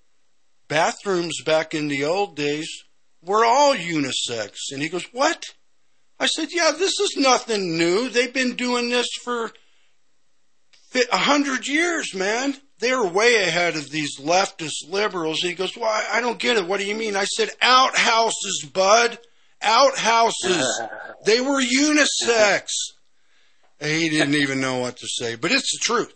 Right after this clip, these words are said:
Speaker 2: No, he didn't get it. <laughs>
Speaker 1: He didn't get it. <clears throat> Um, speaking of things that's changed, and, uh, a-, in the second half, we're gonna cover some more of this,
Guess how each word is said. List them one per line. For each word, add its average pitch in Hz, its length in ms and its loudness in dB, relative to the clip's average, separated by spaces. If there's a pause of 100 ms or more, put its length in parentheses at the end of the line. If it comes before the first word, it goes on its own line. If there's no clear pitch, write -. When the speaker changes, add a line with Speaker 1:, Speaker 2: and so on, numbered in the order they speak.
(140)
Speaker 2:
No, 131 420 6
he 139 100 -2
didn't 123 220 -6
get 117 140 4
it. 110 140 0 (200)
<laughs> - 220 -4
Speaker 1:
He 247 120 0
didn't 196 240 2
get 147 280 0 (480)
it. - 420 -6
<clears throat> - 40 -20 (1300)
Um, 143 380 0 (1300)
speaking 190 540 -4
of 156 120 0
things 160 340 -2
that's 131 240 -2
changed, 135 800 -2 (800)
and, 127 420 -10
uh, 123 300 -12 (160)
a-, 165 220 2
in 165 160 2
the 151 80 0
second 214 420 0
half, 160 340 0
we're 151 140 -2
gonna 151 300 0
cover 151 360 0
some 139 220 -4
more 143 260 2
of 127 120 -4
this, 123 120 -4